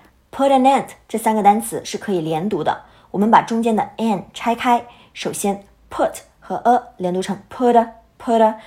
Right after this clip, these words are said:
然后鼻音 n 和 and 连读成 nand，nand，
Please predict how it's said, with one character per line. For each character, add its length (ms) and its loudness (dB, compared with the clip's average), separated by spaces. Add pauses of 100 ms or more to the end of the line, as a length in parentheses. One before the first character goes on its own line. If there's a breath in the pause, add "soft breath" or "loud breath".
(160 loud breath)
然 140 -4
后 100 2
鼻 240 -2
音 280 -2
n 180 -2 (320 soft breath)
和 160 -2 (100)
and 300 0 (240)
连 160 -2
读 80 0
成 240 -6 (380 soft breath)
nand，nand， 1120 -2